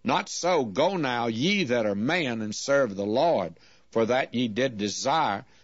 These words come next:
And they were driven out from Pharaoh's presence. The compromise now is this. Moses, you go on out in the wilderness with the men, with the adults, but you leave the children in the land,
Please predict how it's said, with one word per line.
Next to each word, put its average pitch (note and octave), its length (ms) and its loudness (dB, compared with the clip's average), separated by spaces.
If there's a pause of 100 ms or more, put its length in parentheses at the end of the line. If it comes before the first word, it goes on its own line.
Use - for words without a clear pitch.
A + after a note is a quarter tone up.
(220)
And C3 240 0
they C#3+ 160 4
were B2+ 180 2
driven E3 440 0
out A#2 280 -2 (120)
from G#2+ 200 -6
Pharaoh's C3 680 0
presence. - 840 -6
The G#2 160 -4
compromise C3 800 -2
now D3 320 0
is B2 180 -2
this. D3+ 540 -2 (540)
Moses, E3+ 720 0
you C3+ 180 2
go D3+ 180 0
on E3+ 240 0
out A#2 280 -4
in A#2+ 60 -4
the B2+ 60 2
wilderness A#2+ 680 -2 (100)
with A2 240 -2
the D#3+ 120 0
men, D3 520 -2 (720)
with B2+ 180 0
the E3+ 140 2
adults, G2 720 -4 (560)
but C3+ 240 2
you C#3 120 4
leave G#3 340 0
the F#3 60 -8
children G#2 680 -2
in C3+ 140 0
the D3+ 100 2
land, D3 520 -4